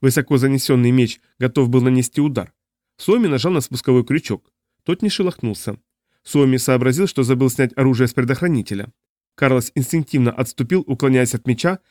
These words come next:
и почувствовал под ногами пустоту. Он отчаянно взмахнул левой рукой и ухватился за свисающую верёвку. Эта счастливая случайность помогла Суоми избежать падения, которое, несомненно, стало бы для него смертельным.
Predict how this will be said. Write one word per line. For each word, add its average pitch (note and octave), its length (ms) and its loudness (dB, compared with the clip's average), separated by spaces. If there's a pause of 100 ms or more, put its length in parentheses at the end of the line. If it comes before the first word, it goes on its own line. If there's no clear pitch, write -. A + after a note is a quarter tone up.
(160)
и C3+ 80 -4
почувствовал C3+ 480 -2
под B2 180 0
ногами B2 320 2
пустоту. B2+ 600 -8 (580)
Он B2+ 340 2
отчаянно B2+ 460 0
взмахнул B2+ 420 0
левой B2 260 2
рукой D#3+ 320 -2 (300)
и C3 100 2
ухватился C3 500 -2
за A#2+ 100 0
свисающую B2+ 640 -2
верёвку. A#2+ 480 -6 (540)
Эта B2+ 200 0
счастливая B2+ 460 0
случайность B2+ 540 -2
помогла B2 340 2
Суоми B2 400 2
избежать A#2+ 400 0
падения, E3 500 0 (220)
которое, C3 320 2
несомненно, C3 500 2
стало C3 280 0
бы A#2+ 100 0
для A#2+ 140 0
него B2 180 2
смертельным. G#2+ 680 -4